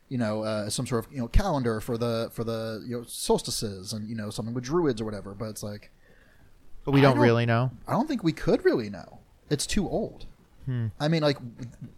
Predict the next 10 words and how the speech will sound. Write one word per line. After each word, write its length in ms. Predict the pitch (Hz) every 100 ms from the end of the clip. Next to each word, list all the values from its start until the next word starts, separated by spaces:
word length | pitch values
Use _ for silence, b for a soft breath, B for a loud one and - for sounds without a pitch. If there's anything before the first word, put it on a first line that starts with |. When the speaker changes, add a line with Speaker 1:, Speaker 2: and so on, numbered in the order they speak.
| - - - _ _ - _ _ _ _ -
Speaker 1:
we 220 | 131 190
don't 220 | 233 226
know 120 | 214 208
if 120 | -
King 180 | 202 190
Arthur 300 | 180 240 262
was 140 | 147
real 320 | 123 120 117
or 160 | - 120
not. 460 | 107 101 - -